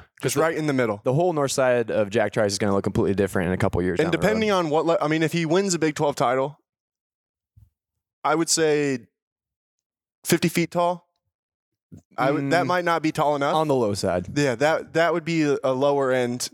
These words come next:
Speaker 1: of how big the statue needs to be.
Speaker 2: Yeah, and it needs to be, I think it needs to be twenty-four karat gold.
Speaker 1: <sighs> I would say that maybe we could even replace the water tower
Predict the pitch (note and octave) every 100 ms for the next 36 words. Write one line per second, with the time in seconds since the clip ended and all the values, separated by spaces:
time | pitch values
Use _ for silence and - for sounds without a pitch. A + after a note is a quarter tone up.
0 | - A#2+ C3+ A#2+ A#2 A2+ A#2+ - A#2 -
1 | A#2 A2+ - G#2+ G2 - - D2+ G#2+ -
2 | A#2+ C3 B2 C3 A#2+ A#2+ B2 B2 A#2 A2
3 | A#2 A2 A2 G#2 - B2 G#2+ G#2 G#2+ E2
4 | E2+ E2 G#2+ - _ - D#3 G3 - G#3
5 | F#3+ D#3+ D#3 F3 G3+ G#3 G3+ F#3 E3+ E3
6 | D#3 C3 D3+ C#3+ - B2+ B2 A2 B2 G#2+
7 | A2 A2